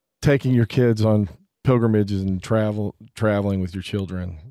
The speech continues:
I mean, uh, what are things that you, uh, have experienced? We've got a few that we'll share, but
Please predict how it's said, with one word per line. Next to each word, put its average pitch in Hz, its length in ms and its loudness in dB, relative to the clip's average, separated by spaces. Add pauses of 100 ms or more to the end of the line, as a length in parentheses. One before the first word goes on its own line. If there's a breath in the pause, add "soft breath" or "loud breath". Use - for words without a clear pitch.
I 110 40 -14
mean, 95 180 -4
uh, 98 180 -6
what 104 220 -6
are 95 60 -8
things 104 300 -4
that 101 180 -10
you, 101 240 -2
uh, 92 140 -4 (880)
have 120 120 2
experienced? 104 380 0
We've 123 120 0
got 120 120 4
a 107 40 0
few 120 340 -4
that 101 140 -4
we'll 101 120 -6
share, 107 340 0
but 101 200 -6